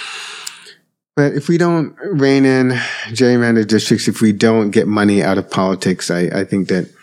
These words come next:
uh, um, there should be absolute, um, starkly low limits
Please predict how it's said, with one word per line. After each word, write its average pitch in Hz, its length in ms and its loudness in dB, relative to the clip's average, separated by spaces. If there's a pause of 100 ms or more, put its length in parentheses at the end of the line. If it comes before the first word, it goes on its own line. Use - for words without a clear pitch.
(1120)
uh, 95 280 0 (520)
um, 92 520 -4 (100)
there 101 200 0
should 104 260 -4
be 107 200 -2 (120)
absolute, 104 760 0 (1300)
um, 85 400 -4
starkly - 1400 -4
low 98 240 0
limits 92 580 -2